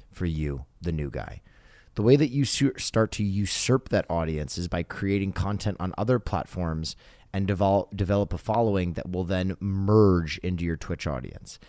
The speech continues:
It will be a slow and brutal process. Your first hundred viewers will be your hardest, but stay resolute and know that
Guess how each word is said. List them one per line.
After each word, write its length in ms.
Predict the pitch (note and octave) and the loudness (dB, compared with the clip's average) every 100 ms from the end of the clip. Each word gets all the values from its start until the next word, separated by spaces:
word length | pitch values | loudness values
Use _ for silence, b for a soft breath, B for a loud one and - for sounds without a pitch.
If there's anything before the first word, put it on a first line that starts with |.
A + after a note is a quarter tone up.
| b b - | b b -6
It 80 | |
will 100 | F2+ E2+ | -4 0
be 160 | F#2+ | 0
a 40 | F2 | 0
slow 680 | - - G2 G2 G#2+ A#2+ | 0 0 2 4 6 4
and 220 | G2 G2+ | 2 -2
brutal 300 | E2 F#2 F#2 | 0 0 0
process. 760 | D#2+ F2 D2+ D#2 F2 G#2+ - - - | -2 -4 -2 -2 -2 -4 -6 -16 -12
Your 180 | E2+ | -10
first 340 | C#2 - F#2+ - | -8 -6 -6 -6
hundred 280 | F#2+ F#2+ E2 | -4 -4 -4
viewers 380 | F2 F2 F2+ | -4 -2 -4
will 80 | F2+ | -6
be 100 | D#2 | -6
your 160 | E2 E2+ | -4 -4
hardest, 580 | - F2 E2+ G2+ - - b b b b - | -2 -2 0 -4 -6 -16 b b b b -2
but 320 | F#2+ - - | -2 -2 -6
stay 260 | - F#2+ | -4 0
resolute 600 | G2 A#2 A#2+ B2 F#2+ A2 - b b b - | 2 2 2 2 2 2 -2 b b b -4
and 160 | G2+ F#2+ | -2 0
know 180 | F#2+ | 2
that 260 | G#2 G2+ | 2 2